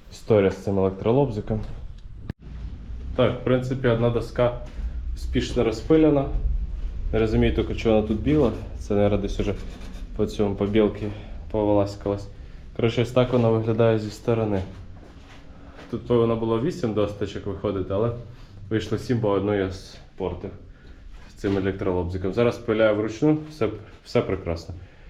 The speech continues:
Буде ось такий прекрасний стелаж. Зараз мені треба якусь сторону заставити. Заставлю тут там, чи тут, щоб вже можна було потрохи складувати. Напевно, ну, та, коротше, ще спиляю там, скільки,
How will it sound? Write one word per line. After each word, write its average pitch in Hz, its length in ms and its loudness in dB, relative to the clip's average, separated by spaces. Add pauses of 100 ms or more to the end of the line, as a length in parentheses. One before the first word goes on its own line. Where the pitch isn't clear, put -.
(180)
Буде 117 200 4
ось 101 140 4
такий 104 300 -2
прекрасний 95 540 -2
стелаж. 87 360 0
Зараз 110 340 4
мені 110 120 0
треба 104 320 2 (200)
якусь 107 300 -2
сторону 107 440 2 (460)
заставити. 123 640 0 (1200)
Заставлю 98 500 4
тут 127 220 2
там, 95 220 2
чи - 120 -6
тут, 131 260 2 (540)
щоб 110 240 -2
вже 120 180 4
можна 113 260 2
було 110 240 2 (400)
потрохи 110 400 0
складувати. 92 640 0 (680)
Напевно, 104 500 2 (460)
ну, 151 280 0 (120)
та, 226 80 -2
коротше, 170 340 2
ще 117 200 0
спиляю 123 600 2
там, 98 160 -4 (540)
скільки, 98 400 -6